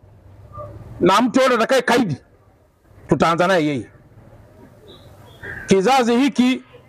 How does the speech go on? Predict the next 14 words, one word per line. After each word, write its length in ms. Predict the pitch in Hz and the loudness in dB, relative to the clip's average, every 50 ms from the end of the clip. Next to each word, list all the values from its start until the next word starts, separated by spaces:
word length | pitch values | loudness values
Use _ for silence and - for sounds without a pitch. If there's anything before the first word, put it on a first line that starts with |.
| - - | -8 -6
ukisikia 380 | - - - - - 254 240 | -6 -4 -6 -2 0 2 2
wake 260 | 233 247 247 247 240 214 | 2 2 2 0 0 0
za 100 | 233 226 | 2 2
watu 220 | 240 254 254 226 233 | 2 2 2 0 0
nao 160 | 240 240 240 | 0 2 2
wanakwenda 400 | 233 226 208 - 254 247 226 220 | 2 0 0 0 0 2 2 2
hapa, 320 | 220 262 - 247 247 247 - - _ _ _ - - _ _ _ - - - _ _ _ _ _ _ _ _ _ _ _ _ _ _ _ - - - - - | 2 0 0 0 0 -2 -2 -6 _ _ _ -20 -20 _ _ _ -20 -20 -20 _ _ _ _ _ _ _ _ _ _ _ _ _ _ _ -20 -20 -12 -4 -2
ni 120 | - 196 208 | 0 0 2
ujangili. 600 | 214 190 208 208 214 220 214 285 254 202 143 113 | 2 2 2 2 2 2 2 2 0 0 0 0
Ujangili 440 | 139 180 214 226 226 277 277 254 | 2 2 2 2 2 0 0 0
sio 140 | 202 277 254 | 0 2 2
lazima 240 | 254 254 254 254 240 | 2 0 0 0 0
aende 120 | 247 247 240 | 0 0 0
akaibe. 380 | - 220 214 233 190 151 - | 0 0 -2 -2 -2 -6 -8